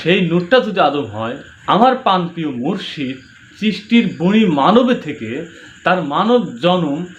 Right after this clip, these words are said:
তার কষ্ট এবং চেষ্টা এবং সাধনার বলে সেই আদম নূরকে অর্জন করেছে। সর্বপ্রথম তিনি, তার দাবি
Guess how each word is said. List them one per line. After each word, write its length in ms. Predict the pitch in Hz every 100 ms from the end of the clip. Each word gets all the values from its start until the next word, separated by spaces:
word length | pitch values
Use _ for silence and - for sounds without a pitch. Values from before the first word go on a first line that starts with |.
| - - - -
তার 200 | 175 185 -
কষ্ট 480 | 160 180 - - 202 156 160 - - - 160
এবং 240 | 170 185
চেষ্টা 680 | 180 190 196 - - 160 147
এবং 200 | 165 185
সাধনার 600 | - - 170 269 285 247
বলে 400 | 190 143 98 87 - _ _ _ _ _ _ -
সেই 200 | 170 156
আদম 320 | 117 156 240
নূরকে 1300 | 214 190 156 156 185 - - - - - 147 135 135 - - -
অর্জন 340 | 131 131 170 190
করেছে। 560 | 131 117 - 110 139 - - - - - -
সর্বপ্রথম 920 | - 165 165 202 208 180 190 262 254
তিনি, 260 | 247 233
তার 280 | - 196 170
দাবি 240 | 165 185